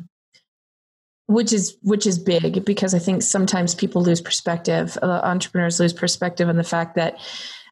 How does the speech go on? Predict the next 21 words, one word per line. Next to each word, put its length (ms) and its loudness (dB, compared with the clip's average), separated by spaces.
um, 580 0
they're 220 2
thinking 540 2
of 240 -2
their 120 2
entrepreneurial 580 0
journey 320 2
as 140 0
a 60 2
job 640 0
instead 640 2
of 500 0
thinking 340 2
of 120 0
it 120 -2
as 200 -2
a 60 -4
choice 360 -2
that 140 -8
they 80 -2
made 400 0